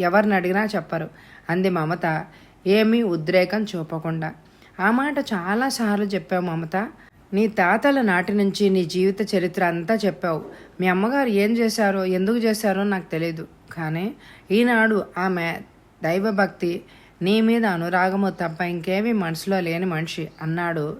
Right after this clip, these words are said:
సారథి ఉద్రేకంగా. "కానీ మీ వాళ్ళకి అలా అనిపించకపోవచ్చు.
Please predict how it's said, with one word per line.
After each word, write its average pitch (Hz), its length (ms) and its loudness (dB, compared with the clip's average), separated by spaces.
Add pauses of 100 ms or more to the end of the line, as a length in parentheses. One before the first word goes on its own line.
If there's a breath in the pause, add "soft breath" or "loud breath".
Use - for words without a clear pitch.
సారథి 160 440 -6
ఉద్రేకంగా. 151 840 -6 (500 loud breath)
"కానీ 226 280 2
మీ 208 160 2
వాళ్ళకి 170 420 0
అలా 170 160 -2
అనిపించకపోవచ్చు. 156 1080 -6